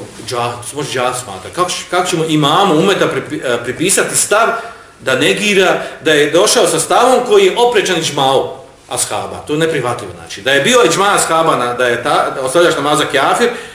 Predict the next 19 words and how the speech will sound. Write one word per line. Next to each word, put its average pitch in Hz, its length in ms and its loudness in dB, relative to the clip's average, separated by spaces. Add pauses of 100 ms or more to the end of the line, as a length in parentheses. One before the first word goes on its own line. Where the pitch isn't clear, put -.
(180)
znači, 127 240 -4
to 185 200 4
ne 170 160 2
bi 208 120 0
mašlo 127 360 -2
ni 131 220 -2
Ebu 190 280 2
Hanifu, 113 440 -4
ni 120 140 -6
Malika, 196 600 0 (420)
ni 139 140 -4
Šafiju 202 600 2
da 180 120 2
dođu 226 460 4
suprotno 190 500 2
tome. 127 280 -4 (180)
I 208 120 0
ostalim 226 880 2 (180)
učenjacima. 101 640 -8